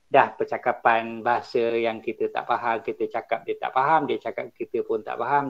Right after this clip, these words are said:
Jadi benda-benda macam tu kita kena, kena terima lah. Itu pun nama pun, eh, apa, mengembara,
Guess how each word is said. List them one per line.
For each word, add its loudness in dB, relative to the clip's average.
Jadi 0
benda-benda 4
macam 6
tu 2
kita 6
kena, 4
kena 6
terima 8
lah. 6
Itu -4
pun 2
nama 4
pun, 4
eh, 0
apa, 0
mengembara, 4